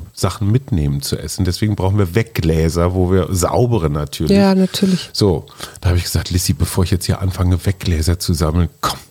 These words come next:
Speaker 1: ich spend dir was und dann macht ihr das so, wie ihr das braucht."
Speaker 2: Ja, genau.
Speaker 1: Fand, fühlte
Speaker 2: Und
Speaker 1: sich
Speaker 2: w-,
Speaker 1: gut
Speaker 2: selbst wenn man jetzt nicht spenden kann, was ja auch völlig in Ordnung ist, aber vielleicht mal,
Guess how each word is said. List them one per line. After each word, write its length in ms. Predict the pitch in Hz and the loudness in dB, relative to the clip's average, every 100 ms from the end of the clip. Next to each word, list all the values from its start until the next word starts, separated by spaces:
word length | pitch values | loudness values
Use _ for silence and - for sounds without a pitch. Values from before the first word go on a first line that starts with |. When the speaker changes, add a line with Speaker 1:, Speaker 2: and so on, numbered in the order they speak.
| _ - | _ -14
Speaker 1:
ich 120 | - | -8
spend 380 | - 92 104 - | -2 0 2 2
dir 180 | 95 87 | 0 0
was 280 | 87 - | -2 -2
und 500 | - 90 85 82 - - | -4 0 0 0 -4 -4
dann 180 | 80 87 | 0 2
macht 280 | 90 - 95 | 0 0 -2
ihr 100 | 85 | 0
das 200 | 82 - | 0 0
so, 180 | 90 80 | -2 0
wie 80 | |
ihr 60 | 78 | -2
das 180 | 73 - | -2 -6
braucht." 500 | - - - - - _ | -8 -12 -12 -18 -20 _
Speaker 2:
Ja, 280 | 190 175 156 - | 0 2 2 -2
genau. 360 | 214 160 156 - - - | -2 -2 -4 -8 -14 -10
Speaker 1:
Fand, 280 | - 113 131 - | -4 -4 -4 -6
fühlte 260 | - 202 | 0 0
Speaker 2:
Und 80 | 147 | 2
Speaker 1:
sich 180 | 143 143 | -2 -4
Speaker 2:
w-, 40 | |
Speaker 1:
gut 220 | - 170 202 | -4 -2 2
Speaker 2:
selbst 280 | 226 226 | 0 2
wenn 120 | 226 220 | 2 2
man 140 | 214 | 4
jetzt 280 | 196 190 - | 2 0 0
nicht 340 | 240 254 - | 0 0 -2
spenden 440 | - - 214 - 202 | -2 0 0 0 -2
kann, 260 | 196 202 | 0 0
was 180 | 196 - | 0 0
ja 140 | 208 | -2
auch 140 | - 202 | -2 -2
völlig 340 | - 196 185 | 0 0 0
in 100 | 196 | -2
Ordnung 360 | - 170 175 170 | -2 -2 0 -2
ist, 240 | 180 - | -4 -6
aber 160 | - 180 | -4 -6
vielleicht 380 | - 196 180 - | -4 -2 -2 0
mal, 320 | 180 175 175 | 0 2 0